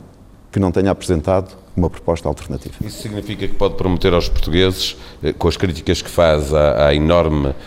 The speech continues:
Speaker 2: eh, ao enorme aumento de carga fiscal que tem existido nos últimos anos e neste ano em concreto, dois mil e treze, que se for Primeiro-Ministro,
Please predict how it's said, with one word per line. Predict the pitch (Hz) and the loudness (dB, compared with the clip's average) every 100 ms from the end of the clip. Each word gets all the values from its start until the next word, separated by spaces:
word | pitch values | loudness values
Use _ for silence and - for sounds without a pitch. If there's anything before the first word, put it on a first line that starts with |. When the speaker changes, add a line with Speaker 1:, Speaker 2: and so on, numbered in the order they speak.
| - - - | -14 -10 -4
Speaker 2:
eh, | 69 | 0
ao | 78 | 2
enorme | 78 90 87 87 | 4 4 4 4
aumento | 85 90 85 78 | 4 2 2 -2
de | |
carga | - 78 73 | 0 0 0
fiscal | - - 80 71 67 - | -2 -4 0 2 2 -2
que | 69 65 | -4 -4
tem | - 76 | -2 -2
existido | - - 73 | -2 -2 0
nos | 73 78 | -2 -2
últimos | 76 78 73 | -4 -2 0
anos | 78 69 | 0 0
e | 76 | 0
neste | 78 73 80 | 0 0 0
ano | 71 | 0
em | 71 | 0
concreto, | 78 71 87 95 | -2 0 0 0
dois | 85 73 | -2 -2
mil | 82 | -2
e | 76 | 0
treze, | 76 87 85 - - - - | 0 0 -2 -10 -16 -18 -14
que | - | -8
se | - | -8
for | - 101 95 92 - | -2 4 4 2 -2
Primeiro-Ministro, | 90 82 82 78 87 85 - | 0 2 2 2 2 0 -4